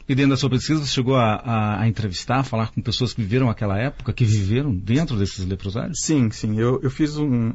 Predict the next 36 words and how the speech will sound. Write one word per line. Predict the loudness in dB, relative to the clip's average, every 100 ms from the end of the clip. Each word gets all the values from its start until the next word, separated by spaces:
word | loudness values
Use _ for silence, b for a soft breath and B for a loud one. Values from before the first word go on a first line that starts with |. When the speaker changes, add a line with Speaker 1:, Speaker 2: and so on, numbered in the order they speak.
| -4
Speaker 2:
algumas | -2 0 2
entrevistas. | 2 0 0 0 0 0 -4 -4 B B B B 0
Meu | 0
foco | 2 0 2
não | 0 2
foi | 0
tanto | 2 2 0 0 0
entrevistar | 2 2 2 2 2 2
os | -2
pacientes | 0 -4 0 2 4 4 4 2
Speaker 1:
Uhum. | 0
Speaker 2:
pra, | 2 4 4 2
pra | 0 0 2
mo-, | 4
mostrar | 4 4 2 2 0 0
o |
que, | -2
que, | -6 -2 -2 -2
qual | -2 0
era | 0
a | 0
visão | 2 2
de, | 2
deles | 0 -2 0
lá | -2
de | 0
dentro. | 0 0 -2 -6 B B B B 0
Mas | 2 4 2 -2
eu | -2 0
tive | 0 2 0
pontos | 0 -2 -2
de | -4
vista | -4 -2
interessantes | -2 2 0 2 0 0 -4 -14 -18
que | -6 2
eu | 4 4 2 -2